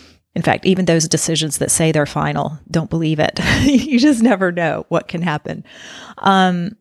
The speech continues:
instead of using words like, you know, "We've gotta stick with the plan,"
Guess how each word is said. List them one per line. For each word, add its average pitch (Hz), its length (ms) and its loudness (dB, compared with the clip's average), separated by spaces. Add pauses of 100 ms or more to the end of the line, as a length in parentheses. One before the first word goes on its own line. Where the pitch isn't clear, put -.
(280)
instead 196 320 0
of 196 140 0
using 185 260 2
words 175 380 2
like, 160 200 2
you 170 120 0
know, 170 80 2
"We've 170 80 0
gotta 165 200 0
stick - 320 -2
with 202 140 0
the - 80 0
plan," 156 580 0